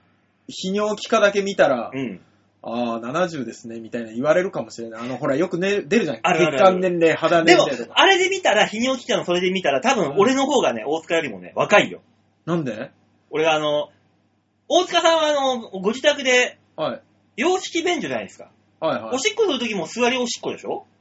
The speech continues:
Speaker 1: 座りおしっこです。
Speaker 2: 俺立ちおしっこなの、家で。立ちおしっこの方がね、
Speaker 1: うん。
Speaker 2: 肛門括約筋が鍛えられるそうなんです。
Speaker 1: あー、なるほどね。
Speaker 2: 座りおしっこの場合は、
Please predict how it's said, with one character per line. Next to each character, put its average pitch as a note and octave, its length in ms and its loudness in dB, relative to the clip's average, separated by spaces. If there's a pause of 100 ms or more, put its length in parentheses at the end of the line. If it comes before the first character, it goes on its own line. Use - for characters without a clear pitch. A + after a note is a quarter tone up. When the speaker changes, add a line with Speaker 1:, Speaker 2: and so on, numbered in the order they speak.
Speaker 1:
座 F3+ 240 2
り E3+ 80 2
お D3+ 100 0
し - 140 -14
っ - 40 -20
こ A2 120 -10
で G2+ 60 -14
す。 - 280 -20
Speaker 2:
俺 C4+ 140 -4
立 B3+ 160 -2
ち D4 100 0
お D4 60 2
し - 100 -4
っ - 40 -6
こ G3+ 80 -4
な D#3 100 0
の、 G2+ 80 -8
家 G#2+ 160 -6
で。 F#2+ 160 -12 (680)
立 A3+ 160 -2
ち E4+ 60 6
お F4+ 80 4
し G4 140 2
っ - 60 -8
こ A#3+ 100 -2
の D3 80 -2
方 C#3 120 -4
が G#2 120 -6
ね、 G2+ 240 -12
Speaker 1:
う - 40 -12
ん。 - 40 -2
Speaker 2:
肛 D#4+ 100 4
門 E4 180 0
括 C4+ 260 -2
約 C#4 200 -4
筋 A#3 120 -14
が A3 120 -10
鍛 C4+ 220 -2
え C4+ 40 4
ら C4 100 4
れ B3+ 80 -2
る A3+ 80 -8
そ G3+ 120 -10
う - 40 -10
な - 60 -16
ん - 60 -20
で - 80 -20
す。 - 140 -20 (320)
Speaker 1:
あ F#3+ 460 12
ー、 - 20 4
な F#3 120 6
る F3+ 80 6
ほ F#3 100 4
ど F#3+ 120 2
ね。 E4+ 80 6
Speaker 2:
座 F#4+ 60 8
り F4+ 80 6
お F4+ 100 0
し F4+ 140 -2
っ - 20 -14
こ C#4 100 -8
の G3+ 100 -2
場 E3 120 6
合 D#3+ 60 4
は、 E3+ 320 2